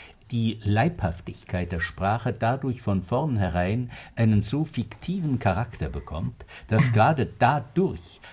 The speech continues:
ein Moment des Scheinhaften in die Sprache hereinkommt, äh,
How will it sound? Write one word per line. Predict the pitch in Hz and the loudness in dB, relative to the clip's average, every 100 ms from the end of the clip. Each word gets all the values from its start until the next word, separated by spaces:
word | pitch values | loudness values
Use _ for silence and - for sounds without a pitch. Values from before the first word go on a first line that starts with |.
| - | -2
ein | 117 113 113 | 2 4 4
Moment | 107 104 98 131 135 | 4 4 4 2 0
des | 107 - - | -4 -4 -8
Scheinhaften | - - 127 123 80 - - 123 127 120 - - | -4 0 2 2 -2 -4 -8 -6 -6 -6 -14 0
in | 131 135 135 - | 4 4 2 -2
die | 117 117 113 | 0 0 -2
Sprache | - - 92 98 113 - - | -6 0 2 2 -2 -4 -2
hereinkommt, | 101 95 90 90 95 - - 87 101 123 - - - | 0 2 2 0 -2 -6 -2 0 0 -2 -10 -18 -4
äh, | 120 123 | 2 2